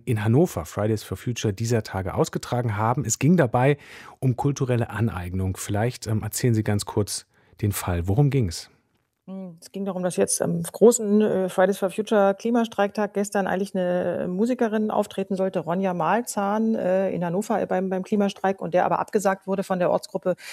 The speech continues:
Speaker 2: mit der Begründung, ähm, das hat sie dann über Instagram dokumentiert, dass, äh, dass man auf ein antikolonialistisches und antirassistisches Narrativ setze und es sei daher nicht vertretbar, dass da eine weiße Person mit Dreadlocks, Ronja Martin halt hat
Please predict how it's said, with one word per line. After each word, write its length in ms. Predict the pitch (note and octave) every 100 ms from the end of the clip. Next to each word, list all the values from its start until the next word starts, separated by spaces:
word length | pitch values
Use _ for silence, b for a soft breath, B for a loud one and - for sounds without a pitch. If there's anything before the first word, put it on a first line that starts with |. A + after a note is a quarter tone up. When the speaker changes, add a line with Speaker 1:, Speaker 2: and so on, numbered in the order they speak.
| B B B - -
Speaker 2:
mit 180 | G#3
der 80 | A3
Begründung, 800 | F3+ D#3 F3 A3+ A3+ G#3+ G#3+ G3+
ähm, 480 | - F3 F3+ F3+ F3+
das 180 | E3+ -
hat 120 | F3
sie 80 | F3
dann 320 | E3 D#3+ D#3+
über 440 | - E3 D#3+ D3+ -
Instagram 720 | G3+ G3+ F3 E3+ F3 E3+ -
dokumentiert, 760 | E3 E3+ D#3 C#3+ A#3+ C#4 C#4 B B B B _
dass, 340 | F3+ F#3+ - -
äh, 520 | F3+ F3 F3 F3+ - F3+
dass 180 | F#3
man 120 | G3+ -
auf 160 | F#3
ein 280 | - E3 -
antikolonialistisches 1120 | G#3+ G3+ G#3 G#3 F#3+ F#3 E3+ G3+ - G3+ G3
und 140 | - -
antirassistisches 840 | F3 G3+ F#3 E3+ A3+ G#3+ G3+ F#3+
Narrativ 540 | F#3 E3 D#3+ - C#4 -
setze 400 | A3 G#3+ A3 F#3
und 100 | E3+
es 100 | E3
sei 180 | D3+
daher 180 | E3+ F3
nicht 140 | F3 -
vertretbar, 680 | F3 - F#3 - E3 E3+
dass 160 | E3 E3
da 80 | E3+
eine 180 | D#3+ D3+
weiße 280 | E3+ G#3
Person 420 | A#3 G3 G3+ G3 F#3+
mit 220 | D#3 -
Dreadlocks, 540 | G3+ - A3 G#3+ -
Ronja 200 | D#3 D#3+
Martin 340 | D3+ D#3 F3 D3+
halt 220 | D3
hat 100 | -